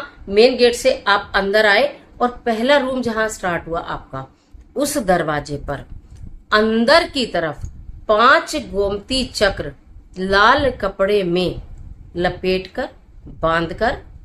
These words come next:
पोटली बनाकर या हैंगिंग बनाकर पांच गोमती चक्र कलावे से लपेट, लपेट, लपेट, लपेट कर आप कोई हैंगिंग भी बना सकते हैं सुंदर सा।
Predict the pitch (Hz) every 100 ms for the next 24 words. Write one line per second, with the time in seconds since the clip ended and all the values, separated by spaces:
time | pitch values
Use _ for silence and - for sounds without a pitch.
0 | - 185 175 170 180 185 190 190 233 294
1 | - - - 226 202 175 170 170 196 185
2 | 185 185 - - 190 226 - 190 180 185
3 | 196 202 233 240 - - - 147 196 190
4 | 190 190 196 180 185 185 180 175 180 180
5 | 175 180 175 175 175 170 185 170 170 175
6 | 160 143 143 147 160 175 196 202 220 -
7 | 240 233 240 240 240 -